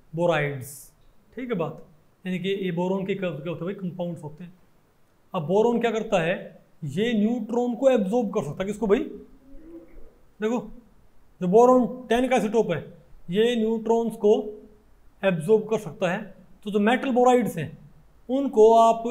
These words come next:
कंट्रोल रोड क्या होती हैं, देखो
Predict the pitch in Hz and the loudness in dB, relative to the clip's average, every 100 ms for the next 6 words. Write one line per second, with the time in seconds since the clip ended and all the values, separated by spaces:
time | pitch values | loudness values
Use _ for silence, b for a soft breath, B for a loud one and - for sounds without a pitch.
0 | 262 - - _ - - 247 262 269 269 | -6 -8 -18 _ -20 -2 -2 2 2 2
1 | 254 254 220 - 175 180 - - _ _ | 0 0 -2 -2 -6 -8 -10 -20 _ _
2 | _ _ _ 180 190 220 | _ _ _ -8 -6 -6